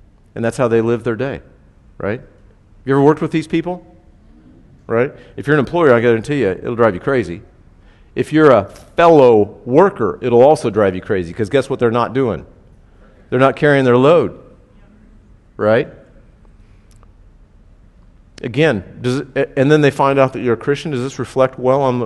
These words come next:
on the body of Christ? No. So, not pilfering. Showing, but showing all good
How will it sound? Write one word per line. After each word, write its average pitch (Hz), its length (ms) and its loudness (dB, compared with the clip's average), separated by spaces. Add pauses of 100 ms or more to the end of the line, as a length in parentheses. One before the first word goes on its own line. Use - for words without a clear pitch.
on 120 380 -4 (140)
the 123 60 -8
body 123 220 2
of 123 80 -4
Christ? 135 460 -8 (640)
No. 131 220 -10 (1300)
So, 143 320 -6 (280)
not 143 240 0
pilfering. 135 500 0 (720)
Showing, 170 680 0
but 135 160 -4
showing 156 520 -2
all 160 340 2
good 143 400 -2